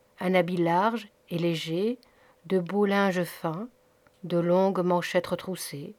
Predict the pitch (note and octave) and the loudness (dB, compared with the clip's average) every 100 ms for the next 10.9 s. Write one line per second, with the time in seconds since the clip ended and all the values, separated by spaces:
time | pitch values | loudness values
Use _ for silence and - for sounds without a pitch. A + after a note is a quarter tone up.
0 | _ _ _ _ _ _ G3 F3+ F#3 F3+ | _ _ _ _ _ _ -4 -2 2 2
1 | E3+ F3+ E3 E3 - E3 _ _ _ _ | 4 2 0 -4 -10 -18 _ _ _ _
2 | _ _ _ _ _ _ _ _ _ _ | _ _ _ _ _ _ _ _ _ _
3 | - A#3+ C4+ C4+ D4 A#3 A3 A3+ B3 A3+ | 0 6 10 12 10 8 8 6 6 4
4 | G#3 G#3 F#3 G#3 A3 - F#3 - - G#3 | 4 4 2 2 4 2 0 2 0 2
5 | G3+ G3+ - G3 F3+ F3+ F3+ _ - - | 0 -2 -2 2 2 0 -8 _ -20 -20
6 | - G3 G#3+ - C4 B3+ B3 A3 - F#3+ | -8 0 2 4 4 4 2 0 0 0
7 | E3+ E3+ E3+ - _ _ _ _ - - | 0 -2 -10 -18 _ _ _ _ -20 -10
8 | G3+ G3 G3+ - B3+ B3 G#3+ - F#3+ G#3 | -4 2 4 8 6 6 0 -2 -4 -2
9 | A3 A#3 - - - _ G#3+ G3+ - G3+ | -4 -8 -12 -20 -20 _ 4 4 4 2
10 | G3+ G3 F#3+ F3+ F3+ F3 E3+ - - | 2 2 2 2 0 -4 -6 -8 -16